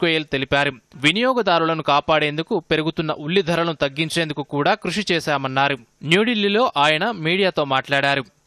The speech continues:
ఇప్పటి వరకు మూడు లక్షల మెట్రిక్ టన్నుల ఉల్లిని కొనుగోలు చేశామని, రానున్న రోజుల్లో అదనంగా రెండు లక్షల మెట్రిక్ టన్నులు సేకరిస్తామన్నారు.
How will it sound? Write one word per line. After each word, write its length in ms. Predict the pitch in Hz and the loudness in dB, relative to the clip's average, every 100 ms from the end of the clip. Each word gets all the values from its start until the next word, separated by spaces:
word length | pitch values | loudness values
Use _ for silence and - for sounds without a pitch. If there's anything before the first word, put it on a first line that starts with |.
| _ - | _ -2
ఇప్పటి 380 | 151 - 240 240 | -2 2 0 2
వరకు 360 | 202 180 202 | 0 0 -4
మూడు 340 | 185 156 170 160 | -2 0 2 2
లక్షల 360 | 156 - 226 | 2 0 -2
మెట్రిక్ 400 | 151 147 - 220 | -2 -4 -4 -4
టన్నుల 300 | 190 180 185 | -2 -2 0
ఉల్లిని 360 | 165 151 165 190 | 0 0 -2 -2
కొనుగోలు 460 | 151 143 147 165 151 | -2 -2 0 0 0
చేశామని, 560 | 160 143 156 151 151 208 - _ 139 | -2 0 0 0 -2 -4 -8 _ 2
రానున్న 420 | 151 220 254 247 | 4 4 0 0
రోజుల్లో 500 | 190 180 180 170 185 | 2 2 2 2 2
అదనంగా 640 | 147 147 165 156 175 226 | 0 0 0 2 2 2
రెండు 280 | 143 160 160 | 0 -2 0
లక్షల 320 | 160 - 233 | 0 0 -2
మెట్రిక్ 420 | 160 147 - 208 | -2 -4 -2 -2
టన్నులు 300 | - 170 226 | -2 -2 -2
సేకరిస్తామన్నారు. 1040 | 185 170 165 202 170 - 143 143 139 143 | -2 -2 -2 -2 -2 -2 -2 0 0 0